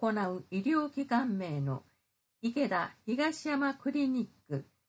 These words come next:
東山町五百四十六、電話七五三六零一零を削除します。また、各種がん検診、健康診査等を行う医療機関名の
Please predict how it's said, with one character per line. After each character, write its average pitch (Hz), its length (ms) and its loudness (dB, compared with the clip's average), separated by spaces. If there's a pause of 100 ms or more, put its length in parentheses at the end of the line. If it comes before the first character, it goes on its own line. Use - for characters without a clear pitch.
(180)
東 294 440 0
山 277 260 2
町 143 420 -2 (160)
五 269 140 4
百 320 300 0
四 285 320 0
十 147 260 -2
六、 147 400 -4 (480)
電 294 320 2
話 262 340 0
七 277 380 0
五 285 300 0
三 143 400 -4 (340)
六 233 320 0
零 294 320 2
一 285 300 -4
零 262 240 4
を 160 260 -2
削 262 340 -2
除 143 180 0
し 147 180 -6
ま 135 160 0
す。 - 240 -14 (680)
ま 262 160 0
た、 220 300 -2 (360)
各 311 240 0
種 190 240 -2
が 208 160 2
ん 311 140 0
検 269 360 0
診、 143 360 -4 (240)
健 302 160 0 (120)
康 302 220 0
診 277 300 -2
査 196 180 -2
等 214 220 -2
を 160 340 -2
行 190 280 0
う 277 360 0
医 208 120 0
療 285 300 2
機 240 160 -8
関 214 320 0
名 160 220 -2
の 143 260 0